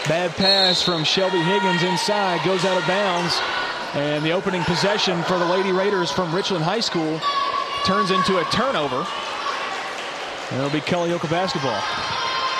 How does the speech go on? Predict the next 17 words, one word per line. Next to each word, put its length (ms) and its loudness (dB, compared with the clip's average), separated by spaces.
Thirty 240 0
seconds 380 0
into 220 0
this 160 0
second 320 0
half. 300 0
Reichman 460 0
with 120 -2
the 60 0
ball, 340 0
gives 260 0
up 200 0
top. 300 2
Mason 300 0
McKinnon 520 0
with 160 -2
it. 100 0